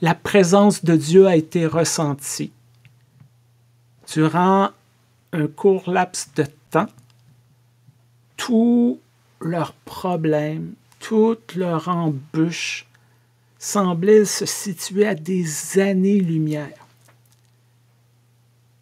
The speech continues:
Et quelques instants plus tard, tout s'est arrêté. Jésus et ses disciples sont redescendus de la montagne, ils ont repris leur activité.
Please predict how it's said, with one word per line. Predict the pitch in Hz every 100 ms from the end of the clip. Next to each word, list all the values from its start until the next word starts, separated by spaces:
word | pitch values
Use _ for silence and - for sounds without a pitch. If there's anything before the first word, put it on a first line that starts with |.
| _
Et | 160 - _
quelques | - 190 190 185 175
instants | 160 - 180 170
plus | - 156
tard, | 160 151 127 - _ _ _ _ _ _ _ _ _ _ _ _ _ _ _ _ _ _ _ _
tout | - 175
s'est | - 156
arrêté. | 160 143 143 - 143 - _ _ _ _ _ _ - - _ _ _ _ _ _ _
Jésus | - - 156 147 147 160
et |
ses | 156 170
disciples | 139 - - 165 151
sont | - 147
redescendus | 135 151 147 147 - 160 139 131
de | 139
la | 143
montagne, | 135 135 131 135 131 156 160
ils | 147 135 147
ont | 135 131 127
repris | 120 - 123 156 147 - 160 147
leur | 147 143
activité. | 139 - - 143 135 - 139 -